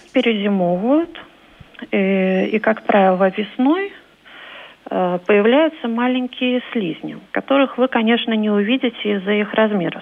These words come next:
скорее всего, да. И они начинают активно расти. В наших широтах, э, учитывая наш климат, э, то, что у нас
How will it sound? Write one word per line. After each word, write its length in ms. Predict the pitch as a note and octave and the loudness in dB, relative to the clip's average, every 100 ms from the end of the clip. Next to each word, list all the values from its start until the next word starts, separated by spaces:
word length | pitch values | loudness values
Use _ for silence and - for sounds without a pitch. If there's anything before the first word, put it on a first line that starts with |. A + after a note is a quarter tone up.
| - | -12
скорее 320 | D3+ C#3+ D3+ | -10 -8 -10
всего, 500 | - - C#3+ D3 D#3 D3+ | -12 -10 -10 -10 -14 -14
да. 220 | D#3+ G3 - - - - - - - - - | -12 -12 -12 -10 -8 -6 -8 -10 -14 -10 0
И 340 | B3 E4 F4+ - | 4 4 4 2
они 260 | B3 C4 D#4+ | 2 4 4
начинают 640 | C4+ - A#3+ C4 A3+ A3+ | 2 0 -2 0 0 -2
активно 580 | A3+ - - A#3 A#3 A#3+ | -6 -6 -6 -4 -2 -2
расти. 480 | B3+ - - G4+ G#4+ | -2 -4 -2 2 2
В 40 | C#4+ | 4
наших 360 | C#4 C#4 - - | 2 2 -2 -6
широтах, 460 | C#4 E4 A4 - D4 - - - | -2 2 2 0 -4 -4 -12 -4
э, 580 | A3+ A3 G#3+ G#3+ G#3+ G3+ - - - _ _ _ _ - - - - - | 0 2 2 2 0 -4 -10 -20 -20 _ _ _ _ -20 -20 -20 -10 -6
учитывая 720 | G#3 - A3+ G3+ F#3 F3+ F3 | -4 0 0 2 2 2 0
наш 260 | F3 F3+ - | -2 -4 -6
климат, 540 | - B3+ E4+ F4 D#4 D4+ - - - | 0 2 4 4 2 0 -10 -12 -6
э, 440 | F#3+ E3+ E3+ - - | -4 -4 -6 -10 0
то, 160 | A#3 | 2
что 260 | G3+ - F#3 | 2 0 -2
у 20 | |
нас 220 | F3+ F#3 | 0 -4